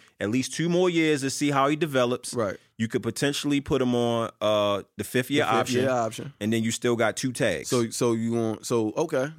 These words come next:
Speaker 1: So it's
Speaker 2: And see how you build the team throughout those, these next
Speaker 1: Right.
Speaker 2: five years?
Speaker 1: Because if you do trade that pick and somebody trade up and get a quarterback,
Speaker 2: Mm-hmm.
Speaker 1: and then they take another quarterback with the second pick,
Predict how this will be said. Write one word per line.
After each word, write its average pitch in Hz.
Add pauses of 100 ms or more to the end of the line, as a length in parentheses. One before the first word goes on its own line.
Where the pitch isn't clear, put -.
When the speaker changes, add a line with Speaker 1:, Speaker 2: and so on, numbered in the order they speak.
(380)
Speaker 1:
So 123
it's - (280)
Speaker 2:
And 131
see 165
how 151
you 147
build 151
the 135
team 156
throughout 139
those, 135
these 131
next 135
Speaker 1:
Right. 147
Speaker 2:
five 143
years? 165
Speaker 1:
Because 131
if 139
you 156
do 147
trade 139
that 113
pick 107
and 110
somebody 131
trade 123
up 127 (320)
and 110
get 120
a 107
quarterback, 113
Speaker 2:
Mm-hmm. 117
Speaker 1:
and 117
then 117
they 120
take 120
another 139
quarterback 110
with 95
the 95
second 156
pick, 101